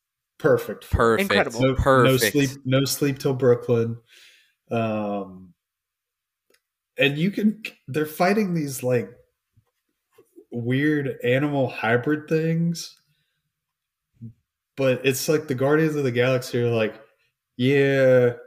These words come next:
Speaker 1: this is not time to hold back." Like, they're just
Speaker 2: Yeah.
Speaker 1: going bananas
Speaker 2: Ballistic.
Speaker 1: on these guys. Like,
Speaker 3: Like, at one point, the camera goes through, like, the
Speaker 1: <clears throat>
Speaker 3: gut wound, like, like
Speaker 2: Yes.
Speaker 3: a blaster wound of one of the aliens, and I'm just
Speaker 2: Yes.
Speaker 3: like,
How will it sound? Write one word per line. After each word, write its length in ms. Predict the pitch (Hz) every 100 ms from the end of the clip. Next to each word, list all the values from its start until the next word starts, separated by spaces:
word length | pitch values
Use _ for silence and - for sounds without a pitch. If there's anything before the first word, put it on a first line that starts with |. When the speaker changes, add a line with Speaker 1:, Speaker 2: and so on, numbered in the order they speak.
| _ _ _ _
Speaker 1:
this 200 | 139 131
is 100 | 139
not 200 | 131 120
time 220 | - 113 110
to 60 |
hold 240 | 107 104 98
back." 300 | 95 - 113
Like, 220 | 107 110
they're 320 | 131 151 156
just 200 | 147 131
Speaker 2:
Yeah. 160 | 123 123
Speaker 1:
going 500 | 127 123 117 113 107 - 117 113
bananas 680 | - 127 123 120 117 113 127 123
Speaker 2:
Ballistic. 300 | 123 104 104
Speaker 1:
on 40 |
these 120 | 101 -
guys. 560 | 104 98 98 101 -
Like, 300 | 127 113 104
Speaker 3:
Like, 120 | 196
at 100 | 180
one 160 | 196 220
point, 220 | - 294
the 80 | 175
camera 380 | - 170 202 214
goes 260 | 165 165
through, 600 | - 170 147 156 185 196 196
like, 240 | 170 160
the 100 | 160
Speaker 1:
<clears throat> 120 | 143
Speaker 3:
gut 240 | 143 147 156
wound, 600 | 175 196 202 208 214 233
like, 260 | 156 156 -
like 180 | 151 156
Speaker 2:
Yes. 160 | 135
Speaker 3:
a 40 | 131
blaster 440 | 139 170 - 196
wound 300 | 180 190 196
of 120 | 156
one 120 | 151
of 60 | 160
the 60 | -
aliens, 560 | 135 139 170 208 226
and 100 | 202
I'm 60 | 110
just 120 | 151
Speaker 2:
Yes. 40 | 160
Speaker 3:
like, 160 | 139